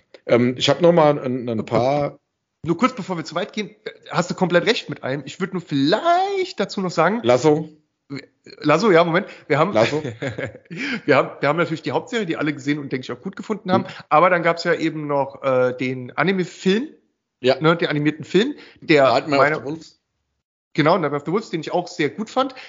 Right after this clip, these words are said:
Speaker 2: Der hat das Ganze irgendwie noch mal anders, dreckiger und fieser gezeigt.
Speaker 1: Ja,
Speaker 2: Ne?
Speaker 1: fand ich aber auch sehr geil, muss ich sagen. Läuft
Speaker 2: Sehr.
Speaker 1: auch auf Netflix, hat,
Speaker 2: Genau.
Speaker 1: ähm, eineinhalb Stunden gute Unterhaltung,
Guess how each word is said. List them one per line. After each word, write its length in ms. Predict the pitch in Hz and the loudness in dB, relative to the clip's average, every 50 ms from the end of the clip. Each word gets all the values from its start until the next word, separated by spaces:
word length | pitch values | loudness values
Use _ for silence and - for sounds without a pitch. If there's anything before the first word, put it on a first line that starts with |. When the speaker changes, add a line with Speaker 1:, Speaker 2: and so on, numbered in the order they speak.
| - - | -6 0
Speaker 2:
Der 80 | 147 | 0
hat 80 | 143 - | 0 2
das 160 | 185 - - | 0 -2 -2
Ganze 380 | 175 170 170 - 180 170 160 - - _ | -2 -2 -2 -2 -4 -6 -6 -10 -10 _
irgendwie 240 | 165 170 180 180 170 | -2 -2 -2 0 -2
noch 160 | 170 170 - | -4 -2 0
mal 160 | 170 160 151 - | 0 -2 0 0
anders, 480 | 156 175 220 220 233 226 226 - - - | 0 0 2 2 2 2 0 -6 -8 -6
dreckiger 500 | - 147 170 190 190 220 180 190 185 156 | -2 0 0 0 0 -2 -6 -6 -6 -6
und 100 | 147 131 - | -6 -10 -12
fieser 420 | - - 170 185 196 - 240 233 | -14 -12 -8 -6 -4 -4 -4 -6
gezeigt. 600 | - 240 - - - 226 247 - - - - _ _ _ _ - | -6 -10 -12 -10 -8 -8 -8 -8 -10 -18 -20 _ _ _ _ -8
Speaker 1:
Ja, 80 | 123 - | -8 -6
Speaker 2:
Ne? 60 | - | 0
Speaker 1:
fand 160 | 170 135 143 | 0 2 2
ich 100 | 147 151 | 4 4
aber 140 | 185 156 143 | 4 4 4
auch 80 | 131 123 | 4 4
sehr 160 | - 147 135 | 4 2 2
geil, 300 | - - 120 104 101 98 104 | 2 2 0 0 -2 -4 -8
muss 100 | 101 98 | -14 -16
ich 40 | - | -12
sagen. 140 | - 101 101 | -10 -6 2
Läuft 140 | 110 123 - | 4 4 6
Speaker 2:
Sehr. 240 | 135 139 139 143 - | 6 6 6 6 4
Speaker 1:
auch 60 | - | 2
auf 160 | 151 113 - | 0 -2 0
Netflix, 480 | 147 135 131 - - 143 147 147 - - | -2 -2 -2 -2 -4 -6 -6 -4 -2 -2
hat, 320 | 131 - - - - - _ _ _ _ _ - _ _ _ _ | -2 -2 -4 -10 -18 -20 _ _ _ _ _ -20 _ _ _ _
Speaker 2:
Genau. 240 | - 143 131 123 131 | -2 0 0 2 2
Speaker 1:
ähm, 380 | 131 131 131 127 131 135 139 - | 4 4 6 4 4 0 -2 0
eineinhalb 400 | 131 131 139 135 135 127 127 - | 2 2 4 4 4 2 2 -2
Stunden 340 | - - 139 147 147 135 | -4 -4 -4 -2 -2 -4
gute 160 | 135 135 131 131 | -6 -2 -2 0
Unterhaltung, 540 | 120 117 107 104 107 101 98 90 98 - | 0 0 0 -2 -2 -2 -4 -8 -10 -14